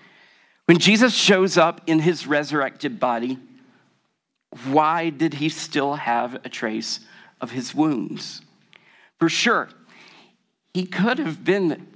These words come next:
resurrected without blemish. The apostles, Thomas included, knew that Jesus was crucified. They were with him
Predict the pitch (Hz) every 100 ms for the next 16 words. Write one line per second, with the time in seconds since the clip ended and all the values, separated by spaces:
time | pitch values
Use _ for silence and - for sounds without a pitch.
0 | - 156 170 151 143 185 - 139 120 113
1 | - 135 139 139 127 135 170 147 - -
2 | - _ _ _ _ _ _ _ _ _
3 | _ _ - 160 165 185 185 185 196 226
4 | 226 - - _ _ - - 160 180 175
5 | 165 151 160 151 180 170 - - _ _
6 | - 147 185 214 202 165 170 - 165 160
7 | 175 165 160 - 208 208 143 120 101 95
8 | - _ _ _ - - _ 160 165 160
9 | 175 208 185 165 131 117